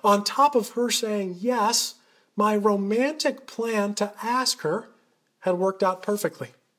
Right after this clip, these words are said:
That evening, we went out for dinner at this beautiful steakhouse in Lakeland, Florida.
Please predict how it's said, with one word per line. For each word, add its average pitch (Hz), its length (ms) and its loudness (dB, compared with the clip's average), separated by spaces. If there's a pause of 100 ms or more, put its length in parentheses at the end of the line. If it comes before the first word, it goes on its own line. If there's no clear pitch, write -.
(760)
That 202 160 6
evening, 220 360 2 (440)
we 220 160 2
went 214 200 2
out 208 280 -2
for 214 100 0
dinner 208 300 0
at 196 120 -2
this - 180 -2 (260)
beautiful 214 580 -6
steakhouse 147 840 -4
in 135 140 -8
Lakeland, 135 420 -6
Florida. 123 360 -10